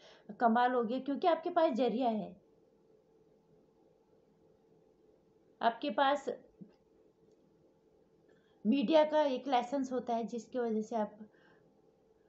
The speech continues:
कहीं पे भी जाके किसी की पिक ले सकते हो, दिखा सकते हो। अगर आपके पास इस तरह का जरिया है, तो थोड़ा इंसानियत कमा लो। मैं यही कहना चाहूँगी, क्योंकि शायद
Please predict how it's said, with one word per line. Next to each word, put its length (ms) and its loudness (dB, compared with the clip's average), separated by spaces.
कहीं 160 6
पे 120 -4
भी 120 -4
जाके 300 -2
किसी 280 -10
की 120 -10
पिक 260 -10
ले 280 2
सकते 360 -6
हो, 100 2
दिखा 360 -4
सकते 320 -10
हो। 240 -8
अगर 200 -2
आपके 280 -4
पास 220 -2
इस 240 -16
तरह 120 -4
का 140 -4
जरिया 360 -2
है, 100 -4
तो 180 -8
थोड़ा 200 -6
इंसानियत 520 -6
कमा 260 -8
लो। 180 -14
मैं 120 -2
यही 200 -4
कहना 280 -4
चाहूँगी, 400 -6
क्योंकि 440 -10
शायद 280 -2